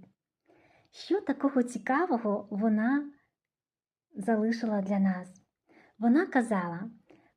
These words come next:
«Кожна дитина — це велика індивідуальність. Вона має свій талант, який нам, вчителям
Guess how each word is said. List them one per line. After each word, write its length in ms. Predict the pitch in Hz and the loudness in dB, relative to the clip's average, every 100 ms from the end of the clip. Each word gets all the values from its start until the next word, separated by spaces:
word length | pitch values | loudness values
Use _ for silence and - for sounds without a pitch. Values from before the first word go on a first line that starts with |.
| _ | _
«Кожна 320 | 311 381 294 247 | -4 0 2 4
дитина — 800 | 240 233 285 370 277 196 196 - _ _ _ _ | 2 0 2 4 2 0 -4 -10 _ _ _ _
це 180 | - 240 | -6 -4
велика 400 | 208 233 254 - | -2 0 0 -2
індивідуальність. 1200 | - 208 202 196 196 196 190 190 185 190 - _ _ _ _ _ _ | -2 -2 0 -4 -4 -4 -2 -2 -4 -8 -14 _ _ _ _ _ _
Вона 400 | 196 240 240 233 | -2 2 4 4
має 520 | 214 220 269 254 208 - | 2 2 2 2 -2 -8
свій 340 | - - 214 226 | -14 -6 -4 -4
талант, 640 | 226 220 196 180 180 190 - _ _ _ _ _ _ _ | -4 -4 -4 -6 -8 -10 -16 _ _ _ _ _ _ _
який 600 | 202 202 226 226 240 220 - | -6 -4 -4 -2 0 0 -2
нам, 380 | 220 240 302 | -2 0 0
вчителям 760 | 302 - 226 - 214 214 196 196 | -4 -8 -6 -4 -2 -2 -2 -4